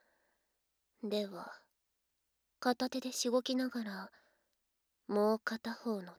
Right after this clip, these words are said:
手のひらをチンポの前に出して、そのザーメン、全部手のひらで受け止めてください。いいですよ。思いっきり射精してください。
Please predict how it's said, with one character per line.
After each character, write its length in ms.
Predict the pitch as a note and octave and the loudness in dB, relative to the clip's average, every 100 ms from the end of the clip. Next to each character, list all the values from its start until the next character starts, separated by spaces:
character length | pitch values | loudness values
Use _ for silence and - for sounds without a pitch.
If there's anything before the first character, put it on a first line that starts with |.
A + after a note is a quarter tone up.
| - | -2
手 140 | A#3+ | 4
の 120 | A#3 A3+ | 4 2
ひ 140 | - | -2
ら 140 | F#3+ | -10
を 100 | F3+ - - | -12 -18 -4
チ 180 | - C4+ | 4 4
ン 60 | |
ポ 160 | B3+ A3+ | 4 -2
の 140 | F#3+ | -2
前 260 | F#3+ G3 G#3 | 0 2 2
に 140 | F3 | -2
出 160 | F3 F#3 | -8 -6
し 160 | - - | -8 -10
て、 260 | - - _ _ _ _ _ _ _ _ _ _ _ | -12 -14 _ _ _ _ _ _ _ _ _ _ _
そ 220 | - G#3 | -2 -2
の 160 | G3 G3+ | 0 -6
ザ 220 | - G#3 | -8 -8
ー 40 | |
メ 120 | G3+ F3 | -8 -14
ン、 200 | F#3 - _ _ _ _ _ _ _ _ _ _ - | -16 -20 _ _ _ _ _ _ _ _ _ _ 6
全 300 | C4 C4 B3+ | 8 8 6
部 140 | A3+ | 0
手 220 | - C4+ | 6 8
の 120 | C4 | 8
ひ 140 | B3+ A3+ | 6 2
ら 100 | F#3+ | -2
で 160 | F#3 - | -10 -6
受 280 | A3 C4 | 2 4
け 80 | C4 | 4
止 20 | |
め 100 | C4+ | 0
て 120 | C4 - | -4 -10
く 100 | - | -14
だ 100 | B3 | -12
さ 240 | - B3+ | -10 -8
い。 200 | A#3+ - _ _ _ _ _ _ _ _ _ _ _ _ _ _ _ _ _ - | -10 -14 _ _ _ _ _ _ _ _ _ _ _ _ _ _ _ _ _ 2
い 160 | D4 | 6
い 20 | D4 | 8
で 120 | C#4+ | 6
す 160 | - | 4
よ。 340 | A#3 B3 C4+ C#4 - - - - - - - _ _ _ _ - | -2 0 -2 -4 -12 -20 -20 -20 -20 -20 -20 _ _ _ _ 0
思 400 | A3 G#3+ A3+ B3 | 2 4 0 -4
い 20 | |
っ 40 | - _ _ | -10 _ _
き 160 | - C4 | -10 -8
り 140 | C4 | -8
射 180 | - C4 | -8 -8
精 240 | - - | -8 -8
し 80 | - | -8
て 100 | - | -8
く 100 | - | -12
だ 100 | B3 | -12
さ 240 | - - C4 | -12 -10 -10
い。 220 | B3 | -12